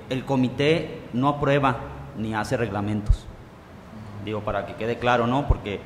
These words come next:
mencionaba que el comité ya aprobó el reglamento y, y ese rollo.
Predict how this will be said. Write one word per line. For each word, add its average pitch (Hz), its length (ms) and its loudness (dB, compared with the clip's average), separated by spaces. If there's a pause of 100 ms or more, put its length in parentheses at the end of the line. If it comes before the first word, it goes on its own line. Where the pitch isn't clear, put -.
(340)
mencionaba 127 560 4
que 147 80 0
el 127 80 0
comité 120 440 0
ya 127 120 4
aprobó 127 340 4
el 127 80 2
reglamento 123 880 0
y, 104 300 -4
y 104 140 -4
ese 104 180 -4
rollo. 127 380 0